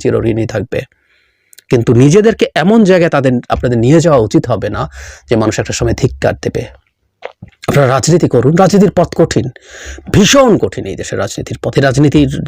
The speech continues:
জায়গাগুলো অনেক কঠিন করে ফেলা হয়েছে, যেহেতু আমাদের রাজনৈতিক চর্চার মধ্যে ছিলাম না। কিন্তু আপনারা শেখ হাসিনাকে পতন ঘটাতে পেরেছেন, নিশ্চিতভাবেই এটা খুব বড় কাজ। কিন্তু রাজনীতি গড়ে তোলা even tougher, এর পেছনে বছরের পর বছর লেগে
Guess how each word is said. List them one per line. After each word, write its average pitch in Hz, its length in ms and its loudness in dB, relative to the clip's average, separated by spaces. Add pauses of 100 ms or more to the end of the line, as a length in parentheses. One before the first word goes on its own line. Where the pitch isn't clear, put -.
(160)
জায়গাগুলো 175 520 4
অনেক 139 180 -2
কঠিন 175 220 2
করে 247 280 4
ফেলা 139 240 -2
হয়েছে, 101 220 -6
যেহেতু 135 200 -2
আমাদের 139 200 0
রাজনৈতিক 131 380 -2
চর্চার 180 340 0
মধ্যে - 260 -8
ছিলাম - 200 -10 (100)
না। - 60 -10 (320)
কিন্তু 160 180 2
আপনারা 220 200 2
শেখ 247 160 2
হাসিনাকে 170 540 2 (300)
পতন 220 240 2
ঘটাতে 123 400 -2
পেরেছেন, 107 360 -2 (1120)
নিশ্চিতভাবেই 151 680 0
এটা 131 140 0
খুব 127 180 2
বড় 160 140 4
কাজ। 120 260 -4
কিন্তু 156 140 4
রাজনীতি 156 380 0
গড়ে 156 300 4
তোলা 156 280 2 (760)
even 240 240 4
tougher, 247 300 0 (140)
এর 170 60 0
পেছনে 208 280 2 (480)
বছরের 285 420 2
পর 247 180 2
বছর 190 200 2
লেগে 120 220 0